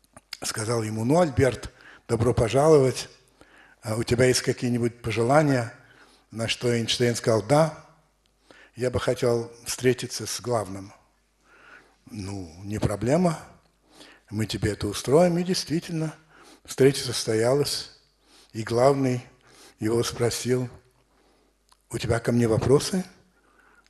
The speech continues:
Да, у меня есть один, даже не вопрос, а просьба. Пожалуйста, я тебя прошу, «Напиши мне формулу,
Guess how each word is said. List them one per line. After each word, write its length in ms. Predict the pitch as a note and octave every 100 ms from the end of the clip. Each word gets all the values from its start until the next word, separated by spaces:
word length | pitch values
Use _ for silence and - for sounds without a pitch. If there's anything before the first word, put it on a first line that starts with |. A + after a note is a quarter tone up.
| _ _ _ _ -
Да, 420 | G2 A#2+ A#2+ A2+ - _ _ _ -
у 80 | G2+
меня 200 | G#2+ A#2
есть 240 | B2 -
один, 540 | G#2 G2 A#2 C3+ C3+ - _ _ _ _ -
даже 220 | F3+ F3+
не 120 | E3+
вопрос, 600 | D#3+ D3+ C3+ A#2 A2 - - _ _ _
а 120 | - A#2
просьба. 640 | C#3+ D3+ A2 G2+ G2+ G2 _ _ _ _ _ _ _ _ _ _ _ _
Пожалуйста, 600 | - G2+ D#3 - - D3 - _ _ _ _ _ _ _ -
я 160 | D3+
тебя 240 | D#3 A#2+ A#2
прошу, 580 | G#2+ G#2 - G2+ F#2+ G2 _ _ _ _ _ _
«Напиши 460 | A2+ C3 C#3+ - G3
мне 160 | D3 C3
формулу, 720 | - C3 A2+ G2+ F#2+ G2